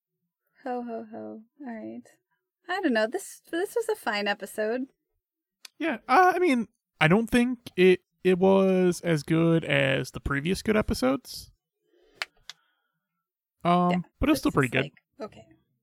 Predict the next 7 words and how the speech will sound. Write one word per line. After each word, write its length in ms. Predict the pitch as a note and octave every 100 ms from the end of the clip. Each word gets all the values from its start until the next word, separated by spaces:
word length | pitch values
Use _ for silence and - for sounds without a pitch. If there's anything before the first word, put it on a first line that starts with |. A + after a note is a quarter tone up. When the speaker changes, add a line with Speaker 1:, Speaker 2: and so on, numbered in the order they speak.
| _ _ _ _ _ _
Speaker 1:
Yeah. 140 | - - _ _ _ _
Terriermon 880 | - A#3 A#3+ A#3 A3 A3 A3 A3 A3 - _ _ -
was 420 | G3+ F#3+ - - _
doing 260 | A3+ A3 G#3
interpretive 560 | G#3 - G#3+ G#3 G3+
dance 380 | G#3+ G#3 G#3 - -
to 320 | G3 F#3+